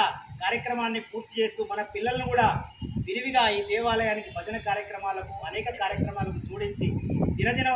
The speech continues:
ప్రవర్ధమానమై ముందుకు వెదజల్లాలని చెప్పేసి, ఇలా వందల వేలాది కార్యక్రమాలు దేవాలయ కేంద్రంగా మీ అందరి యొక్క ఆదరాభిమానులతోని, మీ అందరి యొక్క సమయాభావంతోని, మీ యొక్క కృషితోని, మీ యొక్క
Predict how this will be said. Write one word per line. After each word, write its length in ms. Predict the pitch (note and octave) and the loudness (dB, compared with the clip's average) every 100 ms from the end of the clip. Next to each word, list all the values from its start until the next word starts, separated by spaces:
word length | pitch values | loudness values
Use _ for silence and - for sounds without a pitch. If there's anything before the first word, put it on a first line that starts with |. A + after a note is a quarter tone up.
| B3 | 0
ప్రవర్ధమానమై 760 | G3 A#3 B3 A#3+ A#3 A#3 A3+ G3+ - - - F#3 | -2 -2 -2 0 0 0 2 0 -2 -12 -16 -10
ముందుకు 340 | A3+ B3+ A#3+ G#3+ - - - | -8 -4 0 0 -2 -14 -8
వెదజల్లాలని 640 | - A3+ C4 B3+ A#3+ A#3+ A3+ | -4 0 4 6 6 6 4
చెప్పేసి, 360 | A3+ G#3 G3+ F3+ F#3+ | 4 2 0 -6 2
ఇలా 160 | B3 B3+ A3 - - - - | 6 6 6 0 -12 -8 -4
వందల 320 | A#3+ C#4+ C#4+ A3+ | 0 2 4 6
వేలాది 380 | A#3 C#4+ D4 D4 B3+ | 6 6 6 2 0
కార్యక్రమాలు 580 | B3+ - B3+ A#3+ A#3 G3+ - - F#3+ - | 0 -2 -2 0 0 -2 -6 -16 -12 -6
దేవాలయ 340 | G#3+ B3 B3 A#3+ A#3 | 4 4 4 2 2
కేంద్రంగా 460 | A3+ A3+ A3+ G#3 - - - | 2 2 4 4 2 -4 -8
మీ 100 | F#3+ G3+ | -4 -2
అందరి 220 | A#3+ B3+ | 2 4
యొక్క 160 | B3+ A#3+ F#3+ | 4 4 4
ఆదరాభిమానులతోని, 800 | B3+ B3 B3+ A#3+ A#3+ A#3 A3+ G#3+ - - - | 6 6 6 4 0 0 0 0 -4 -14 -4
మీ 60 | G#3 | 0
అందరి 160 | A3 B3+ | 2 2
యొక్క 140 | B3 A#3 G3+ | 0 -2 0
సమయాభావంతోని, 880 | B3+ C4+ C4 A#3 B3+ B3 A#3+ A#3+ G3+ - - | 4 6 6 6 4 2 0 2 0 -4 -8
మీ 60 | G#3+ | -2
యొక్క 160 | A3+ A3+ - - | 0 -2 -4 -8
కృషితోని, 520 | A#3+ D#4 D#4 D4 C4 - - - | -8 -4 2 4 4 0 -6 -4
మీ 60 | |
యొక్క 260 | A3 G#3 F3+ | -4 -4 -10